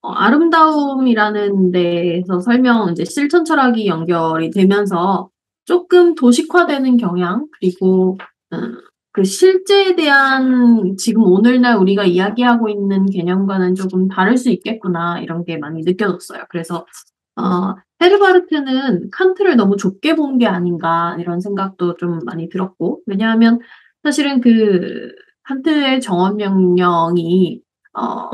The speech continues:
그 당위성의 근원을 따져서 그 당위가 어디서부터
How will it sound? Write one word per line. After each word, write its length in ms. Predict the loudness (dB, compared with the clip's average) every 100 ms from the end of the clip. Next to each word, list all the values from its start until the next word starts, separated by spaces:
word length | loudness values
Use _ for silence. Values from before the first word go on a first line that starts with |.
| -14 -18 _
그 120 | -8 -6
당위성의 2250 | -2 2 2 2 -2 -4 0 2 4 4 4 4 4 4 2 -2 -6 -6 -8 -6 -4 -4 -6 _
근원을 560 | -4 0 2 2 2 2
따져서 560 | -2 -2 -4 -4 -8
그 80 | -6
당위가 800 | -4 -2 0 0 -2 0 2 2
어디서부터 640 | 0 -2 -2 -2 -2 -2